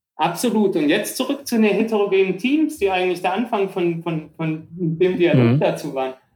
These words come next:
Speaker 1: Ähm, sobald du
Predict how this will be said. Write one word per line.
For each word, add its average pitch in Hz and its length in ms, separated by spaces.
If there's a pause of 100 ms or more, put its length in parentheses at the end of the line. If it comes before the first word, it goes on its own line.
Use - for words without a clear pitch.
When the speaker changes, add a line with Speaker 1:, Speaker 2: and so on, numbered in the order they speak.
(220)
Speaker 1:
Ähm, 156 440 (680)
sobald 180 720
du 185 560